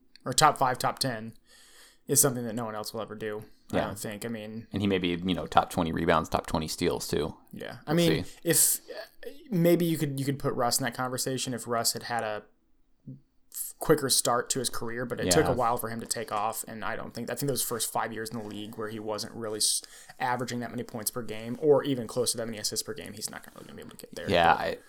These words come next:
Speaker 2: it's kinda hard to see. I mean, it just depends on hi-, how his career shapes out too. It's just, it's a little bit harder to see him adapting that kind of production and scaling it to, you know, a sustainable level to get to those t-, all-time lists like you could with LeBron.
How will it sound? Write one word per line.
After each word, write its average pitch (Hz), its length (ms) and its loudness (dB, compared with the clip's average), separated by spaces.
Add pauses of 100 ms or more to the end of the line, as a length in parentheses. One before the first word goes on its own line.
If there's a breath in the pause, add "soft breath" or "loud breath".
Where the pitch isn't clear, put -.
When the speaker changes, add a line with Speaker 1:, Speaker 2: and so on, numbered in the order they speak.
(120)
Speaker 2:
it's 101 200 -2
kinda 101 220 2
hard 85 180 6
to 90 60 -2
see. 87 420 0
I 110 40 6
mean, 104 120 10
it 95 80 6
just 95 120 0
depends 90 260 0
on 82 100 -2
hi-, 87 220 0
how 85 160 4
his 85 160 -2
career 80 280 -2
shapes - 320 0
out 80 160 2
too. 85 200 0
It's - 140 -6
just, - 260 -8
it's - 140 -4
a 104 40 8
little 95 180 10
bit 73 100 0
harder 85 200 4
to - 60 -6
see 85 180 -4
him 80 440 -2
adapting 82 600 2
that 82 340 2
kind 85 240 -2
of 80 80 -10
production 85 760 -2 (260)
and 80 160 -6
scaling 82 460 0
it - 180 -8 (120)
to, 76 340 -6 (460 soft breath)
you 87 100 -6
know, 76 400 -2
a 82 60 0
sustainable 82 560 0
level 78 280 4
to - 80 -6
get - 300 -4
to - 80 -8
those 76 180 0
t-, - 200 -10
all-time 71 380 2
lists 73 280 -4
like 64 240 -2 (140)
you - 100 -8
could - 180 -6
with - 140 -10
LeBron. - 460 -2